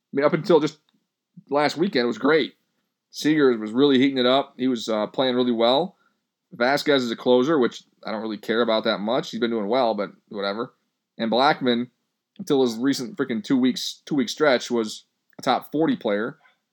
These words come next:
top fifty player. That's my neighbor's dog. Now I have a dog in the room and a dog outside barking.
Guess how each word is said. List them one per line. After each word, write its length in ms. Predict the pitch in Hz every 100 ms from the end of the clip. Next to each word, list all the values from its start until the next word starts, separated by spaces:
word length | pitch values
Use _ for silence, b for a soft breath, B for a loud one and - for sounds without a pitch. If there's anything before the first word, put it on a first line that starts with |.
| _
top 200 | - 110
fifty 220 | - 160 131
player. 460 | - 110 113 139 _ _ _ _
That's 140 | - 165
my 80 |
neighbor's 260 | 147 151 139
dog. 480 | 120 131 120 98 - _
Now 140 | 127
I 40 | 131
have 80 | 117
a 40 |
dog 380 | 113 135 135 127
in 80 | 180
the 100 | 185
room 380 | 170 160 170 - _ _
and 80 | 135
a 40 |
dog 220 | 135 135 127
outside 320 | 131 131 120
barking. 380 | 110 101 101 90